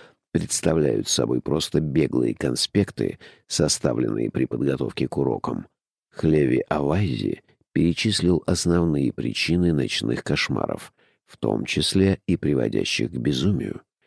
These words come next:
Ими могут стать сон в неблагоприятном месте, злоупотребление выпивкой и другими зельями, неудачный выбор одежды для сна,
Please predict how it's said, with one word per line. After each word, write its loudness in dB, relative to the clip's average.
Ими 6
могут 0
стать -4
сон 2
в -2
неблагоприятном -2
месте, -4
злоупотребление 2
выпивкой 2
и 0
другими 0
зельями, -4
неудачный 2
выбор 0
одежды 0
для 0
сна, -4